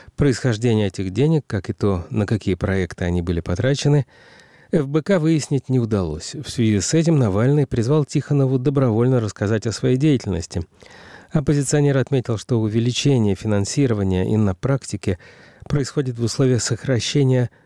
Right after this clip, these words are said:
затрат на науку в России на четырнадцать процентов. Официально фонд "Иннопрактика" прикреплен к М Г У имени Ломоносова.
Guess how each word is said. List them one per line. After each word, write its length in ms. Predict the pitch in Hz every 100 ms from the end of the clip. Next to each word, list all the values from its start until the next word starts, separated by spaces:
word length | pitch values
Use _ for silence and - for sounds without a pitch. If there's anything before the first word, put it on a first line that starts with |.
| -
затрат 480 | 117 127 165 120 -
на 80 |
науку 440 | 95 104 127 - 92
в 80 | 92
России 360 | 90 - 98
на 140 | 87 98
четырнадцать 580 | 107 110 110 - 107
процентов. 720 | - 110 - 101 80 90 - - _ - - - - - - - -
Официально 540 | 160 170 - 127 147
фонд 360 | - 127 101 98
"Иннопрактика" 600 | 98 92 120 - - 123
прикреплен 680 | 131 127 123 120 117 110 - _ _ _ _ _ - -
к 100 | -
М 120 | 117
Г 140 | 113 123
У 180 | 98
имени 340 | 90 98 87 85
Ломоносова. 680 | 85 98 107 165 - 165